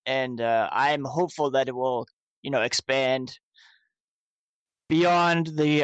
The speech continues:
original group of, of just men, that it will include, you know, women and people of different,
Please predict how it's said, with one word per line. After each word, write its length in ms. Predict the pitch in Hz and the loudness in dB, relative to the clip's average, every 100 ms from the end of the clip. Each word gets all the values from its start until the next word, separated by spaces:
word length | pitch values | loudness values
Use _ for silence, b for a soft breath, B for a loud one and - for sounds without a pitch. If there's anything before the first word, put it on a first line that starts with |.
| 127 | 2
original 540 | 165 185 160 165 156 | 2 0 0 2 0
group 380 | 147 156 175 - | 2 0 0 2
of, 340 | 139 131 131 131 - 139 | 2 2 0 -8 -8 -4
of 160 | 143 | -4
just 420 | 135 135 - - _ - | -2 -4 -4 -8 _ -14
men, 460 | 135 147 131 160 151 | -4 0 0 0 0
that 120 | 139 | 2
it 60 | |
will 220 | 139 135 131 | 2 0 0
include, 360 | 135 - 143 | -2 -2 -2
you 100 | 135 | -2
know, 120 | 127 | -4
women 400 | 120 127 131 135 | -4 -4 -2 -2
and 160 | 135 120 | -2 -4
people 320 | 139 131 127 | -6 -4 -4
of 80 | 123 | -4
different, 420 | 127 - 123 120 | -6 -8 -8 -8